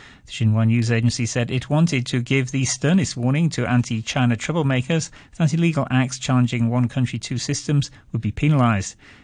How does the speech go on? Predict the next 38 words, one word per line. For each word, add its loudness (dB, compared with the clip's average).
Meanwhile, 0
the -4
People's -2
Daily 2
has 2
said -2
it -4
was -2
wishful 0
thinking 2
if -4
American 2
politicians -2
thought -4
they 0
could -2
benefit 0
by 6
playing 2
the 0
Hong 0
Kong -2
card. 2
The -20
paper -6
says -2
the -4
central 0
government 2
is -4
confident -2
order -2
can 0
be 0
restored -2
in 0
Hong 2
Kong 0